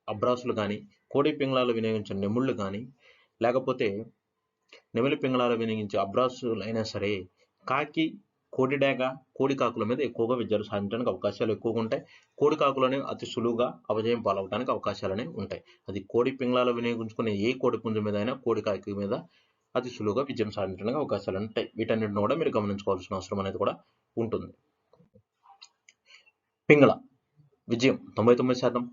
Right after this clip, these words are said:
కాకి మీద తొంభై శాతం వరకు, కోడి డేగ మీద ఎనభై శాతం వరకు, కోడి కాకి మీద డెబ్బై ఐదు శాతం వరకు విజయం సాధించడానికి అవకాశాలనే ఉన్నాయి. కాకి నెమిలి పింగళ, ఇవి అంతగా నెమిలి పింగళ పందాల్లో విజయాలు సాధించవు. వీటిని వచ్చేసి కేవలం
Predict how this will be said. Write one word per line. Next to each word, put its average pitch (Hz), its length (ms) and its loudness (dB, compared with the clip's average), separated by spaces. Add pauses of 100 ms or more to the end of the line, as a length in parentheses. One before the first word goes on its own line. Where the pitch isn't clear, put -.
(120)
కాకి 147 220 2
మీద 202 140 6 (260)
తొంభై 113 200 6 (160)
శాతం 127 260 4
వరకు, 127 360 0 (140)
కోడి 151 220 6
డేగ 151 220 6
మీద 180 180 2
ఎనభై 107 360 4
శాతం 131 300 4
వరకు, 127 420 2
కోడి 165 180 6
కాకి 151 260 4
మీద 185 200 2
డెబ్బై 104 320 4
ఐదు 143 120 6
శాతం 131 280 2
వరకు 107 240 0
విజయం 123 340 0
సాధించడానికి 98 520 -2
అవకాశాలనే 104 460 -2 (300)
ఉన్నాయి. 98 220 -6 (1700)
కాకి 139 180 8
నెమిలి 151 200 8
పింగళ, 95 300 2 (220)
ఇవి 131 140 8
అంతగా 131 460 6 (420)
నెమిలి 127 200 6
పింగళ 131 260 6
పందాల్లో 117 400 4
విజయాలు 104 340 4
సాధించవు. 120 680 0 (140)
వీటిని 123 360 4
వచ్చేసి 135 400 2
కేవలం 127 480 4